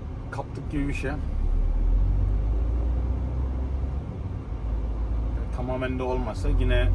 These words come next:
sürpriz konumlarda, eee, sıkıntı çekebiliyoruz. Ama şu anlık ne yapacağımızı biliyoruz, nereye gireceğimizi biliyoruz, nasıl gideceğimizi biliyoruz. Yani ilk geldiğimiz gibi,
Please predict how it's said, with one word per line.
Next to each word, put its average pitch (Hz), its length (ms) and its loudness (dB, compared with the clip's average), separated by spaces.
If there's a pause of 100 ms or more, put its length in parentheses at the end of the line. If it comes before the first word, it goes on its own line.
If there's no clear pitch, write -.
(300)
sürpriz - 460 2 (100)
konumlarda, 120 640 -4 (260)
eee, 110 460 -2
sıkıntı - 380 -2
çekebiliyoruz. 127 600 2 (1200)
Ama 139 300 0 (580)
şu - 100 4
anlık - 280 2 (600)
ne - 60 4
yapacağımızı - 560 2
biliyoruz, 98 440 -2 (380)
nereye 123 280 0
gireceğimizi 117 580 -4
biliyoruz, 95 420 -4
nasıl 123 240 -4
gideceğimizi 123 540 -2
biliyoruz. 95 360 -4 (760)
Yani 127 160 -4 (100)
ilk - 240 -4
geldiğimiz 143 500 4
gibi, 156 300 -2